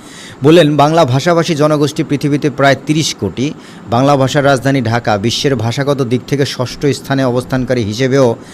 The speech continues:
আমাদের একটা অবস্থান আছে।" মোহাম্মদ আশরাফুল ইতিহাসবিদ। জি, ইতিহাসবিদ, আপনি আরও কিছু কমেন্টস করতে পারেন। আহ, না, ওই যে একজন ভাই, আম-, ভাই আমি কিন্তু সাকিবকে ছোট করার জন্য বলিনি, আহ, বা সাকিবের জন্য বাংলাদেশ দল অনেক উপরে উঠে গেছে সেটাও না আসলে।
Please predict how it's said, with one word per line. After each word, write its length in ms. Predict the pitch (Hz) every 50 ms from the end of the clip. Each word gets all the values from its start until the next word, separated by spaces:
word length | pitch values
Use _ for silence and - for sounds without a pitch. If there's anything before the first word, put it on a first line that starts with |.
| - - - - - -
আমাদের 300 | - 117 123 127 117 131
একটা 220 | 127 123 - - 120
অবস্থান 460 | 117 117 117 117 - - - 120 113 107 -
আছে।" 460 | 107 110 110 - - - 113 87 76 - - - - - - - - - -
মোহাম্মদ 280 | 117 123 127 135 135 127
আশরাফুল 760 | 120 113 - - - 135 135 135 131 - - - 151 147 151 - 151
ইতিহাসবিদ। 680 | 139 - 156 143 123 139 135 135 117 113 104 113 110 - - - - - - - - - -
জি, 180 | 131 151 160 143
ইতিহাসবিদ, 580 | 117 - 147 147 160 151 131 123 123 117 -
আপনি 260 | 123 117 120 135 135 127
আরও 160 | 123 120 123
কিছু 220 | 123 131 - 151
কমেন্টস 420 | - - 127 139 160 147 131 - -
করতে 280 | 143 139 117 - 139
পারেন। 260 | 123 113 104 101 95 87 - - - - - - - - - - - - - - - - - - - -
আহ, 100 | - 123
না, 120 | 131 139
ওই 160 | 139 156 170
যে 180 | 170 180 196 185
একজন 420 | 180 - - 160 127 139 170 156
ভাই, 160 | 143 147 151 151 - -
আম-, 160 | 127 131 123
ভাই 160 | 131 156 143
আমি 200 | 117 123 143 160
কিন্তু 180 | 165 170 170 160
সাকিবকে 560 | - - 156 131 123 - 170 147 - - 160
ছোট 340 | - - - - 147 - 185
করার 340 | 175 180 170 170 165 151
জন্য 200 | 131 156 147 139
বলিনি, 360 | 127 104 113 107 104 95 85 82
আহ, 1300 | 82 - - - - - - - - - - - - - - 117 110 110 110 107 104 104 104 101 104 107
বা 120 | 101 120 120
সাকিবের 500 | - - - 135 135 165 165 160 170 139
জন্য 200 | 143 160 156 156
বাংলাদেশ 320 | 151 151 151 147 143 147
দল 180 | 135 147 143 135
অনেক 280 | 143 151 160 160 160
উপরে 220 | 151 135 156 143 143
উঠে 160 | 139 131 135
গেছে 220 | 127 139 131 147
সেটাও 440 | 139 - - 160 165 160 185 151 113
না 100 | 92 78
আসলে। 400 | 80 80 - - 110 120 156 180